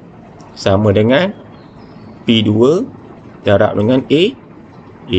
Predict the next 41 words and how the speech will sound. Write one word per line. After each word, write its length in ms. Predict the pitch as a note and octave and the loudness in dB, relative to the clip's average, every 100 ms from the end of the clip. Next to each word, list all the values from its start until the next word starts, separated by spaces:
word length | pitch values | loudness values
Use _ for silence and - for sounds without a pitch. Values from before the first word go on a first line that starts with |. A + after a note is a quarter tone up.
| F#2+ | -2
dua. 300 | F2+ F2+ F#2 F2+ F2+ F2 E2+ | 0 0 0 -2 -4 -6 -6
Jadi 260 | - A3 | -4 -4
inilah 280 | D3 C3 F#2 | 0 0 0
kita 180 | - B2+ | -2 -2
nak. 320 | C3 A#2+ - _ - - | -2 -2 -6 _ -20 -10
Macam 160 | G2+ B2 | -2 0
mana 80 | C#3 | 0
kereta 320 | C3+ B2 C3 | 0 -2 -2
tu 160 | B2 B2 | -2 0
boleh 160 | C3+ | 0
angkat? 320 | D3+ - - - | 0 -4 -4 -8
Sebab 220 | - G#2+ - | -6 -4 -4
ada 320 | G#2 A2+ - - - - - | -2 -2 -4 -10 -20 -18 -4
F 240 | A2 A#2 | -2 -2
dua. 320 | A2 G#2 F2+ D#2+ - - | -4 -4 -4 -6 -14 -8
F 160 | A#2 | -6
dua 160 | A2 C#3+ | -2 0
tu 140 | D3 | 0
sebenarnya 320 | C#3 C3 A2+ G2+ | 0 0 0 -2
lah 20 | |
output, 460 | G2+ G2+ - - - - - - | -6 -10 -10 -6 -6 -8 -12 -2
force. 380 | A2+ - - - - - - - - - | -2 -2 -12 -16 -20 -20 -20 -20 -20 -14
Ha, 160 | - | -8
jadi 100 | - | -6
kereta 260 | - A#2 C#3 | -2 -2 0
tu 160 | C#3 D3 | -2 -2
boleh 220 | D3 D#3+ | -4 -4
angkat 160 | F3+ E3 | -4 -2
lah 220 | C#3+ C3+ - - - - - - - | -2 -2 -6 -20 -20 -20 -20 -20 -16
dengan 240 | - G#2+ G#2+ | -4 0 2
menggunakan 400 | G#2+ G#2 G#2+ C3 | 2 0 0 -2
prinsip 420 | G#2 G2+ F#3+ G3 - _ - - - | -2 -2 -2 -6 -14 _ -20 -20 -6
Pascal. 480 | F2+ F2 - F2+ F#2 | -4 -4 -4 -2 -2
Ceng, 360 | F3+ D3 A2 | -2 -4 -8
tutup 400 | - D3 - D#3 | -8 -4 -2 -2
tirai 240 | - D#3 C3+ | -2 2 2
tu, 40 | C#3 | 0
Ceng. 240 | A#2 G2 | -6 -6
Panas 360 | - A#2+ C3 A#2 | -4 -2 -2 -4
tu. 120 | F#2 - - - - - | -8 -12 -20 -20 -20 -6
Ha? 160 | B2+ D3 | -4 -4